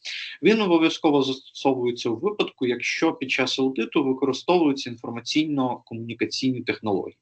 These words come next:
А саме це технології, е, телефонного та відеозв'язку, технічних засобів,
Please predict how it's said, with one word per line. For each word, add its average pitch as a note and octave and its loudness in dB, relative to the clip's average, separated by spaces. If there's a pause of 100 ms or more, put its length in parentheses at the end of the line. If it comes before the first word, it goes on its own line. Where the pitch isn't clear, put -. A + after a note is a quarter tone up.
(540)
А C3 4
саме F#3 4
це D#3+ 2
технології, B2+ 4
е, A2+ -2
телефонного C#3 2
та D3+ 2
відеозв'язку, E3+ 2
технічних G3 -2
засобів, C#3 0